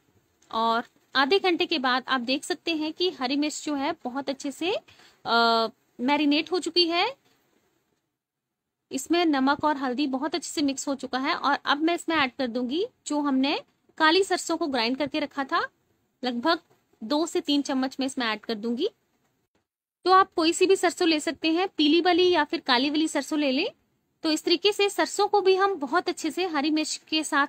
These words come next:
मिक्स कर देंगे, और अच्छे से इसको हम मिर्च के साथ कोट कर देंगे। तो गाइस, ये वाला जो, अ, अचार है, ये बहुत ही इंस्टेंट है और फटाफट से बनता है। आप इसको सात से आठ घंटे के लिए बाहर छोड़ दें,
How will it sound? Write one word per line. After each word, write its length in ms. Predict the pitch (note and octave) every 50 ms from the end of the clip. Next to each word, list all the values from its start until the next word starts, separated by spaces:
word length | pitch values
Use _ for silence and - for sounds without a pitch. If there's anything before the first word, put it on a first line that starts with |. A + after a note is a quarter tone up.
| -
मिक्स 220 | C4 C4+ D4+ - -
कर 160 | - F4 D#4+
देंगे, 320 | C#4 E4 D#4+ D#4 D4+ F#4
और 460 | A4+ D#5+ - - - A#3 A#3+ A#3+ A#3+ - -
अच्छे 280 | - - - - G#4+
से 360 | A4 - - F4+ F4+ F#4+ A4 A#4+ _ _ _ _ _ _ _ _ -
इसको 260 | D4 C#4+ - - F#4
हम 320 | D#4+ E4+ E4+ F4+ F#4+ G#4 - _ _ _ _ -
मिर्च 200 | C#4 E4+ E4+ -
के 120 | - F4+
साथ 180 | E4+ - E4+ E4+ - -
कोट 200 | - C#4 C4+ -
कर 120 | - E4
देंगे। 320 | D4+ B3+ D#4+ D#4 D#4+ F#4 A#4+ D#5 _ _ _ _ _ _ _ _ _ _ - -
तो 80 | D#4+
गाइस, 360 | C#4+ D4+ C#4 D#4 F#4+ G4 - -
ये 140 | C#4+ D#4 D#4+
वाला 180 | D#4+ E4 E4+
जो, 200 | D4+ - E4+ F4
अ, 320 | F4+ - - A#3 A#3+ A#3 -
अचार 380 | - B3+ - C4+ A#3+ B3 D4 D#4
है, 300 | C#4 D4 D#4 E4 F#4+ G4
ये 80 | F#4+ F#4
बहुत 340 | C4+ - C#4 B3+ D#4 D#4
ही 60 | F4 F4
इंस्टेंट 360 | F4 D#4+ - - - D#4+ D#4
है 100 | E4+ F4
और 100 | F#4 F#4+
फटाफट 400 | F#4+ - F4 E4+ F#4+ F#4 G4 F#4+
से 120 | - F#4
बनता 300 | C#4 C4+ C4 B3+ - D#4
है। 240 | D#4+ D4 D4+ G#4 C#5+ - - - - _ _ _ -
आप 180 | C#4+ D#4+ - E4+
इसको 380 | E4 - - F4+ F#4 G#4+ A4+
सात 400 | - - - E4+ D4 D4 E4 E4
से 140 | - - F#4
आठ 220 | - - C4 C#4+
घंटे 300 | C#4 C4 C#4+ C#4+ C4 E4
के 140 | D#4 - D#4
लिए 240 | C#4+ C#4 C#4+ D4 D#4+
बाहर 320 | D4+ - B3 B3 A3+ C#4
छोड़ 280 | - - - B3+ A#3 A#3+
दें, 140 | A#3 D#4